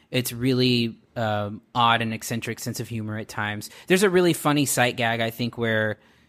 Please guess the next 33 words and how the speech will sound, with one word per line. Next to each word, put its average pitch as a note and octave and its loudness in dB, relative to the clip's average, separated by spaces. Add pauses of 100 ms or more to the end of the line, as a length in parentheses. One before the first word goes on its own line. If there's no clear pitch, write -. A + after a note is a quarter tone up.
(200)
where A#2 0
Davidson A#2 2
is A2 -2
texting A#2 -2
in A2 0
a G#2+ -2
kitchen C3 -2 (240)
and A#2 -4
you A#2 -2
hear A#2 -2
someone A#2 -2
calling A2 -2
off A2 -4
screen A2+ -2
and A2+ 2
then - -2
he C3+ 4
walks A2 2
off A#2 2
screen A2+ -2
and G#2+ -4
he's A2 -4
in, A2 -2
like, A2 -2
a, G#2+ 0 (720)
like, A#2+ -6
um, G2+ 0 (880)
like, B2 -2
a A2 2
department A#2 0
store. B2 2 (460)
I, A2 -8
I, A#2 -4